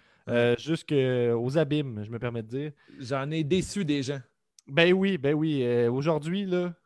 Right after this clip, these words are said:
Speaker 1: pff,
Speaker 2: Ouais.
Speaker 1: trente-huit au moins.
Speaker 2: Est-ce que je peux m'excuser, euh, immédiatement à tous mes fans ?
Speaker 1: Ben, c'est pas ton genre, là, mais tu peux.
Speaker 2: Ben oui, c'est mon, pour vrai, je,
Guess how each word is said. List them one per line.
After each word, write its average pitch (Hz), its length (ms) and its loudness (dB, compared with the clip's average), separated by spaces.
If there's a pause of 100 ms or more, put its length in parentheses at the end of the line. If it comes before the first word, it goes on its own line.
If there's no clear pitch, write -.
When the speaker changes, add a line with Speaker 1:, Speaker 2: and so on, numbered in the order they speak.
Speaker 1:
pff, - 260 -12
Speaker 2:
Ouais. 131 80 -6
Speaker 1:
trente-huit 170 580 2
au 156 140 0
moins. 127 300 -2
Speaker 2:
Est-ce 160 180 -2
que 240 100 6
je 226 80 -2
peux 302 140 0
m'excuser, 202 680 2
euh, 151 140 2
immédiatement 156 680 -2
à 139 160 -2
tous - 180 -10
mes 147 160 -6
fans ? 143 220 -4 (480)
Speaker 1:
Ben, 120 100 -4
c'est 110 100 -8
pas 165 80 -2
ton 147 240 0
genre, 117 420 -2
là, 208 260 -8
mais 101 340 -10
tu - 100 -20
peux. 127 140 -4
Speaker 2:
Ben 165 160 6
oui, 226 180 6
c'est 160 140 -6
mon, 165 280 -2
pour 185 180 -6
vrai, 180 300 0
je, 120 60 -18